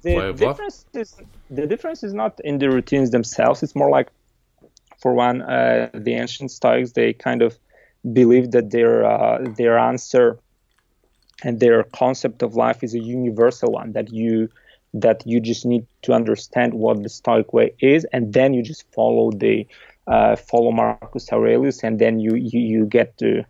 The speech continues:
Speaker 1: you, and you, then you become happy this way. In Reformed Stoicism today, I believe that there, we need a, a much, much, we need much more of a latitude for choice, that we need to kind of adjust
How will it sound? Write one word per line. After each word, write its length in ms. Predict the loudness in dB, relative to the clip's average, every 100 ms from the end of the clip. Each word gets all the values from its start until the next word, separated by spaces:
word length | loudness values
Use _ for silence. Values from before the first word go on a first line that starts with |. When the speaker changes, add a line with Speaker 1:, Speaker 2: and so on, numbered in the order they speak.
| -8
Speaker 1:
you, 160 | -8 -4
and 140 | 0 2
you, 80 | 4
then 180 | 4
you 80 | 4
become 340 | 2 0 -2 -4
happy 520 | -4 -6 -2 -4 -4 -10 _ _
this 360 | -4 0 0 -2 _ -2
way. 360 | -2 -2 -12 -10
In 260 | -2 0 2
Reformed 540 | 2 0 0 0 0
Stoicism 560 | -4 0 0 0 -6 -6
today, 420 | -8 -2 2 2
I 160 | 2 0
believe 380 | 2 2 2 0
that 180 | -2
there, 140 | 0 0
we 260 | 0 0
need 160 | 2 2
a, 80 | 2 0
a 120 | -2
much, 400 | -2 0 -2 -4
much, 340 | -4 -2 -2 -2
we 220 | 0 0
need 220 | 0 0
much 320 | 0 0 -2
more 320 | 0 2 2 2
of 200 | 0 2
a 220 | 2 0 -6 -20 -4
latitude 600 | 0 0 -2 -6 -4 -6
for 400 | -8 -2 0 0 -4
choice, 400 | 0 0 0 -2
that 200 | -8 -6
we 140 | -6
need 260 | -4 -6 -8
to 120 | -10
kind 240 | -6 -4 -4
of 100 | -4
adjust 580 | -6 -4 -2 -2 -2